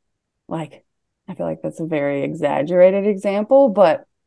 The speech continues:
I see it in my onboarding team today. Like, we, we onboarded, like, seventy-five clinicians a week, and we have to get a lot of information from clinicians. And I have an onboarding team of, like, ten people,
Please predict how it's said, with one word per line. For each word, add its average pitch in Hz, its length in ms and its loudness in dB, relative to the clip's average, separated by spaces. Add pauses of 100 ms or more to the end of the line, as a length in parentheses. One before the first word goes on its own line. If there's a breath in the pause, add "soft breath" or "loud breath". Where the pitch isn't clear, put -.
I 208 160 2
see 220 140 2
it 180 80 2
in 180 100 -2
my 165 120 0
onboarding 165 520 0
team 165 300 -4
today. 160 460 -2
Like, 156 240 -6
we, 196 200 -4
we 196 220 -2
onboarded, 165 680 -2
like, 151 240 -10
seventy-five 160 600 -6
clinicians 165 540 -10
a 170 60 -10
week, 233 320 -4
and 165 200 -6 (280 soft breath)
we 208 140 -4
have 180 80 -2
to 175 80 -14
get 165 100 -4
a 156 100 -10
lot 156 260 -14
of - 40 -14
information 170 640 -10
from 190 200 -10
clinicians. 175 880 -8
And 156 260 -4
I 180 120 -8
have 175 120 -6
an 151 60 -2
onboarding 156 500 -2
team 160 320 -2
of, 147 220 -8 (380)
like, 156 240 -6
ten 170 260 0
people, 170 560 -2